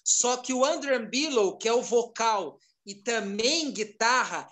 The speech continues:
ele que faz a maioria desses barulhinhos com sintetizadores, com a equipe de guitarra que ele tem. Ele é um vocal e guitarra exímio. Então, você vê ao vivo, quem faz essa sonoridade é ele.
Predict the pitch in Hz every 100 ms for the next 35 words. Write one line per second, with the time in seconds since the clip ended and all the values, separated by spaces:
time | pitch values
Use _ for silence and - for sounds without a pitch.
0 | _ 226 285 277 - 254 269 269 254 247
1 | 262 262 254 262 277 294 277 269 269 196
2 | 247 240 226 214 262 269 226 - 233 -
3 | 220 240 190 233 220 214 220 226 247 233
4 | - 240 247 202 202 220 - 226 214 220
5 | 226 226 - 180 170 196 196 214 214 226
6 | 247 247 226 - 226 233 226 240 214 -
7 | 247 185 131 - - - 262 311 302 226
8 | 254 277 240 175 285 339 208 - 285 311
9 | - 277 302 302 277 262 247 247 240 226
10 | 190 214 302 294 160 151 190 240 220 104
11 | - 104